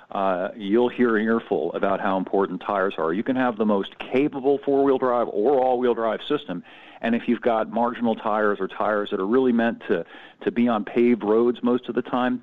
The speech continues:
it's not gonna make a whole lot of difference when you go off-road or when there's a lot of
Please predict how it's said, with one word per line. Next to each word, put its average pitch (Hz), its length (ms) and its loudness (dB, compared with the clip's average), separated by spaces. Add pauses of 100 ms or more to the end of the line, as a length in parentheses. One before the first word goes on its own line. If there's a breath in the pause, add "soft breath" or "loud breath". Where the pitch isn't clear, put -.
(120)
it's - 180 -6
not 165 160 -6
gonna 117 140 2
make 107 180 0
a - 40 0
whole 107 180 0
lot 101 180 2
of 85 80 -8
difference 104 380 -2
when 98 120 0
you 87 80 -2
go 90 200 0
off-road 120 560 2
or 107 240 0
when 104 100 2
there's 101 180 -4
a 98 40 -4
lot 95 180 0
of - 60 -14